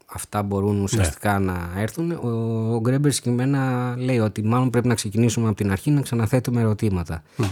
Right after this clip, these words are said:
Speaker 2: Να ξαναθέτουμε ερωτήματα. Θα πάρω ένα πα-, ένα πάλι παράδειγμα της, ε, το, το, των ημερών μας. Ε,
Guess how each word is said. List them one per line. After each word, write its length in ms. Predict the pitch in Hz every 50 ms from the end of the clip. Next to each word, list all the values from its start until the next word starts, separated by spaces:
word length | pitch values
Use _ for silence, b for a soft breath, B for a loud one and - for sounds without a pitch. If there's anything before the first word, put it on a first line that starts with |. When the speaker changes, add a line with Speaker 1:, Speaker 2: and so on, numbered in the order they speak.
| 92 - B B B B B B B B B B B
Speaker 2:
Να 120 | - 101
ξαναθέτουμε 480 | 98 - 113 101 92 95 135 135 147 139
ερωτήματα. 580 | 127 123 120 117 120 104 92 85 85 78 73 - - _ - - -
Θα 160 | - - 98
πάρω 300 | - - 117 131 139 139
ένα 200 | 135 131 135 135
πα-, 180 | 131 - 120 113
ένα 240 | 110 110 117 117 117
πάλι 380 | 120 - - _ 110 110 117 117
παράδειγμα 680 | - 113 104 107 107 107 113 113 104 - 120 117 110
της, 380 | 107 - 107 101 - - - -
ε, 260 | 95 95 95 92 87 -
το, 160 | - 87 87 - _
το, 140 | - 101 98
των 200 | - - 101 107
ημερών 380 | 101 101 104 107 110 104 95 85
μας. 260 | 85 87 104 - B B B B B B B B B
Ε, 680 | - 110 98 98 98 95 92 92 92 90 90 90 90